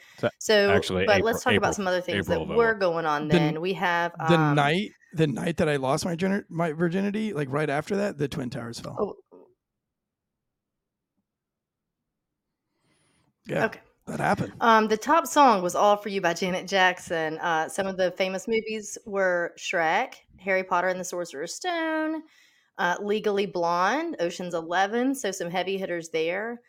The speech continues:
Speaker 3: Ah.
Speaker 2: Um, Harry Potter was a big, big craze at that time. Um, Angelina Jolie was kind of at her prime at that time as an actress. Let's see here. We have <clears throat> Jay Leno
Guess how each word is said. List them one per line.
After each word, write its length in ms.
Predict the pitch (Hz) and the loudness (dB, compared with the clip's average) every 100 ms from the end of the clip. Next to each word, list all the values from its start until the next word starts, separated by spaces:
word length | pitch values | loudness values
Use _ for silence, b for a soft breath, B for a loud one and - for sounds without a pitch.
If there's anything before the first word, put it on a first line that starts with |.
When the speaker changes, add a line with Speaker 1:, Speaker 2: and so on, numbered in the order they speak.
| b | b
Speaker 3:
Ah. 720 | 220 180 98 - 185 180 170 | -12 -12 -10 -4 -2 0 0
Speaker 2:
Um, 200 | 160 170 - | -2 -8 -6
Harry 220 | 208 208 | 0 0
Potter 260 | 202 180 180 | 0 -2 0
was 140 | 165 | -4
a 60 | 165 | -4
big, 220 | 190 175 - | -6 -8 -8
big 180 | 190 196 | -6 -4
craze 280 | 185 170 170 | -2 -2 -2
at 100 | - | -6
that 220 | 156 - | -8 -6
time. 420 | 156 143 143 151 - | -6 -4 -6 -10 -4
Um, 460 | 180 165 160 160 _ _ _ _ | -2 0 -2 -10 _ _ _ _
Angelina 500 | 226 220 214 208 196 | -4 -4 -2 -4 -4
Jolie 560 | 180 180 180 233 247 240 | -2 -2 -2 -2 -2 -2
was 240 | 208 185 | -4 -4
kind 220 | - 185 170 | -4 -6 -4
of 80 | |
at 160 | 156 - | -6 -6
her 180 | 214 233 | -2 -2
prime 720 | 233 226 220 214 208 208 208 208 b b b | -2 -2 -2 -2 -4 -6 -8 _ b b b
at 140 | 196 | -4
that 160 | 190 - | -2 -2
time 280 | 208 196 190 | 0 0 0
as 160 | 160 170 | -6 -8
an 100 | - | -4
actress. 960 | 202 196 196 196 190 190 190 - - - _ 190 | -2 -2 -4 -2 0 -2 -4 -6 -10 -12 _ -14
Let's 140 | 170 | -12
see 200 | 175 165 | -10 -10
here. 260 | 165 143 139 | -8 -6 -6
We 140 | 165 | -4
have 480 | 170 170 165 151 156 _ _ _ _ _ _ | 0 0 0 -2 -6 _ _ _ _ _ _
<clears throat> 400 | - 269 262 220 185 | -4 4 6 6 2
Jay 180 | 196 | 0
Leno 580 | 170 190 196 196 202 208 | 0 0 2 2 0 -4